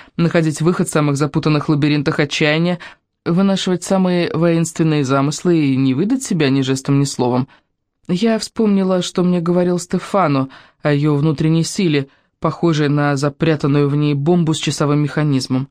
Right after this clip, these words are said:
Я косилась на её живот и представляла, как она день и ночь ведёт смертельную борьбу против новой жизни, которую Стефано силой пытается в неё внедрить.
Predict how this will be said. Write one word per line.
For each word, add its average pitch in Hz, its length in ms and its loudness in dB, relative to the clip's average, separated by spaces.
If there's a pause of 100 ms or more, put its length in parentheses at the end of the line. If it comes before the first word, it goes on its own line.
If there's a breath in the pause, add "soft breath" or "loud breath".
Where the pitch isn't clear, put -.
(1300)
Я 151 240 -4
косилась 147 480 -2
на 151 60 0
её 151 220 2
живот 160 400 -2
и 135 100 2
представляла, 156 840 0 (580 loud breath)
как 160 180 -4
она 156 180 2
день 202 240 2
и 196 40 2
ночь 196 320 2
ведёт 156 220 0
смертельную 165 560 0
борьбу 147 420 0
против 156 440 -2
новой 147 300 2
жизни, 139 520 0 (640 loud breath)
которую 139 380 0
Стефано 156 460 -2
силой 143 340 0
пытается 147 500 -2
в 131 60 0
неё 139 240 2
внедрить. 131 560 -4